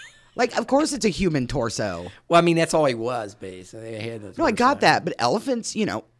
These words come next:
Speaker 1: seriously? Torso?
Speaker 2: I don't know. I'm just so glad we're doing this one without Chuck. <laughs>
Speaker 1: Ugh, that's n-, awful.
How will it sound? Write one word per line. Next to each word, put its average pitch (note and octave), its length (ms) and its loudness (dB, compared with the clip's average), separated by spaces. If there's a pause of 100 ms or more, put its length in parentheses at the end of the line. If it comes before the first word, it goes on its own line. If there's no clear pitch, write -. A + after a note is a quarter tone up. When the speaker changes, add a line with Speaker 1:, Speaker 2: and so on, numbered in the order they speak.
Speaker 1:
seriously? B3+ 840 0 (280)
Torso? F#3 320 0
Speaker 2:
I F#3 80 0
don't G3 100 -4
know. F#2+ 100 -8
I'm D3+ 140 0
just C#3 160 -4
so G#2 140 -2
glad F#2+ 400 -12
we're G#2 160 -12
doing G2 220 -10
this G#2+ 160 -12
one G#2 120 -12
without G#2+ 280 -10
Chuck. - 420 -2 (200)
<laughs> A#3 180 -10
Speaker 1:
Ugh, F3+ 380 -4 (420)
that's B3 340 -8
n-, D3+ 80 -8 (240)
awful. - 420 -12